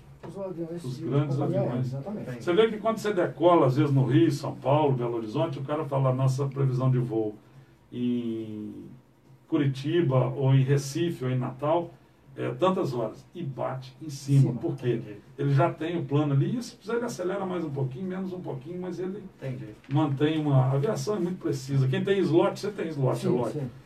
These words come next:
Speaker 2: Eu tenho slot, é, só nove aeroportos do Brasil que precisa desse cadastro, eu fiz questão de, de concluir o meu.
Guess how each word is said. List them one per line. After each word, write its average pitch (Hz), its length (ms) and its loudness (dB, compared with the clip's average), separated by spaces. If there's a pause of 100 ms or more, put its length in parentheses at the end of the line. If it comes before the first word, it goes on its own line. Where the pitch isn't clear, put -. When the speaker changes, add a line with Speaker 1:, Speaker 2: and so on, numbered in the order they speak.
(120)
Speaker 2:
Eu 143 180 2
tenho 160 180 0
slot, 143 480 2
é, 143 480 2 (340)
só 202 220 0
nove 175 260 4
aeroportos 135 520 2
do - 160 2
Brasil 135 440 0
que 135 80 -6
precisa 123 440 -6
desse 120 240 -6
cadastro, 131 600 -2
eu - 40 0
fiz 131 200 -4
questão 139 360 -6
de, 113 180 -2
de 110 220 -8
concluir 123 480 0
o 123 80 -2
meu. 131 340 2